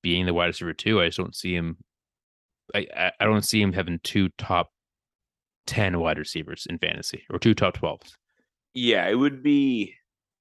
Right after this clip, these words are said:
Speaker 2: surprising to me if that happened, but I don't,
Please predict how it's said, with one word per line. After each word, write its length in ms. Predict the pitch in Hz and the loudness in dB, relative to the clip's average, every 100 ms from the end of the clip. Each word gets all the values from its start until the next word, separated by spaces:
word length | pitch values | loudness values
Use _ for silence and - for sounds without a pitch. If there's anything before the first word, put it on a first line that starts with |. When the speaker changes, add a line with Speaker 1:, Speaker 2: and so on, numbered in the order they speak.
| _ _ _ - | _ _ _ -20
Speaker 2:
surprising 800 | - 110 - 101 95 98 104 98 | -6 -6 0 0 0 -2 -6 -8
to 60 | 104 | -8
me 400 | 104 104 117 127 | -4 -4 -6 -8
if 160 | 92 95 | -6 -2
that 160 | 92 87 | -2 0
happened, 440 | 92 92 95 92 _ _ _ _ - - | 0 -2 -6 -8 _ _ _ _ -20 -8
but 420 | 95 92 82 - - _ _ _ _ _ | 2 2 2 -2 -10 _ _ _ _ _
I 100 | 95 101 | -2 0
don't, 180 | 87 | 0